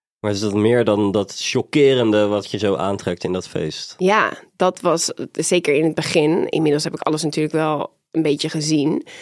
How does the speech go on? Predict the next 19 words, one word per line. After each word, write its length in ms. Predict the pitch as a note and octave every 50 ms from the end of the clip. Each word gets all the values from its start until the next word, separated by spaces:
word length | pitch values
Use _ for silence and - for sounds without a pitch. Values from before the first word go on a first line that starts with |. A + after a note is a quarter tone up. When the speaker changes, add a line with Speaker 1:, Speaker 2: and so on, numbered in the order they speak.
| - - - - _ _ _
Speaker 2:
Ehm, 720 | - E3+ D#3+ D#3+ D#3+ D#3 D#3 D#3 D#3 D#3 D#3 D#3 D#3 D#3+ D#3 - -
maar 100 | D#3 -
inderdaad, 320 | - F#3 F3 E3 D#3+ E3 D#3+
het 140 | F3 E3+
chockerende. 460 | - F#3+ - - G3 F3+ D#3+ D#3 E3 F3+
En 60 | G#3
wat, 140 | A#3+ A3+ -
wat 180 | A3+ A#3+ A#3
heel 260 | B3 A#3 A#3+ B3 A#3+
leuk 200 | A#3 A3+ A3 A3
is 140 | - G3+ F#3+
aan 120 | G#3 F#3+ F#3
Wasteland 360 | F#3 G3 G3 - F3+ E3+ E3
is 120 | F3 E3+
dat 180 | - F3+ E3 -
er, 200 | E3+ E3 D#3+ -
dat 140 | - E3+ E3+
het, 120 | E3+ E3 _ _ _
dat 300 | - E3+ E3 - -